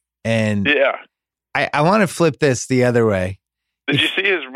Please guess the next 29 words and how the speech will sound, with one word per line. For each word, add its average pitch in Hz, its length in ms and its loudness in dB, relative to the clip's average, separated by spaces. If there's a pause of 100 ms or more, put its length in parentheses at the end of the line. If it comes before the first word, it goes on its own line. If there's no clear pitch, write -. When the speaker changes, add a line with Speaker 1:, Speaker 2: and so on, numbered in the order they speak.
(160)
Speaker 2:
He, 147 180 -2
did 143 160 -6
he 139 60 -2
have? 165 180 0
Was 160 280 -6
it 156 180 -2
real 175 320 0
or 143 80 0
it, 123 220 -6
you 139 120 -2
never 147 180 -2
know 131 120 0
what's 117 220 -4
real 107 180 0
or 92 60 -2
fake 98 280 -4
these 95 180 -12
days? 95 200 -6
But 104 100 -4
I 104 60 -2
think 180 160 -6
it - 60 -4
was 117 160 -4
a 107 60 -2
real 117 300 0
thing 98 240 -6
where 92 220 -2 (500)
he 127 180 -2
was. 123 140 -4